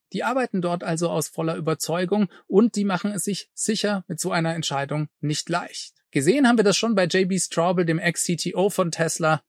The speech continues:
Der sagte über seinen Weggang bei Tesla, dass dies eine vielleicht die schwierigste Entscheidung seines Lebens gewesen war. Trotzdem ist es eben manchmal an der Zeit, weiterzuziehen. Und ich hoffe, Zachary wird die neu gewonnene Zeit hier genießen und dann seinen Weg weitergehen.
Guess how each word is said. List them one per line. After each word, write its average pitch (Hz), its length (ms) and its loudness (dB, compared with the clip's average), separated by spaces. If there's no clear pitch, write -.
Der 208 120 6
sagte 220 380 4
über 190 220 2
seinen 170 280 0
Weggang 160 380 2
bei 151 140 0
Tesla, 170 400 -4
dass 151 200 -4
dies 214 340 -4
eine 175 380 0
vielleicht 160 320 -4
die 180 100 -2
schwierigste 226 540 0
Entscheidung 160 440 -2
seines 151 280 0
Lebens 160 400 0
gewesen 156 400 -4
war. - 280 -10
Trotzdem 277 520 2
ist 269 200 0
es 269 100 -2
eben 226 200 -2
manchmal 196 340 0
an 165 60 0
der 165 120 -2
Zeit, 151 320 -2
weiterzuziehen. 196 800 0
Und 247 200 6
ich - 80 2
hoffe, 247 240 6
Zachary 220 420 0
wird - 320 6
die 185 140 2
neu 175 260 2
gewonnene 170 480 2
Zeit 175 560 -2
hier 170 340 0
genießen 180 640 2
und 185 380 0
dann 151 240 -2
seinen 143 380 0
Weg 131 320 -2
weitergehen. 165 600 2